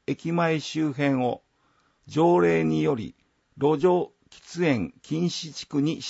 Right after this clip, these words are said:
定しています。喫煙する際は、指定された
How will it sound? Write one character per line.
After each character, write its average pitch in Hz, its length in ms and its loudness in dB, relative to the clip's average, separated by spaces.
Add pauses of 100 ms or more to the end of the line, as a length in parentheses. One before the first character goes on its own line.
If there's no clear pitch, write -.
(120)
定 135 220 2
し - 80 -14
て 131 100 -4
い 123 140 0
ま 98 160 0
す。 - 200 -20 (1160)
喫 - 260 -4
煙 165 200 2
す 156 120 -8
る 151 140 -2
際 131 300 2
は、 80 260 -2 (420)
指 - 140 -16
定 170 260 4
さ 165 160 -2
れ 143 140 0
た 90 380 -2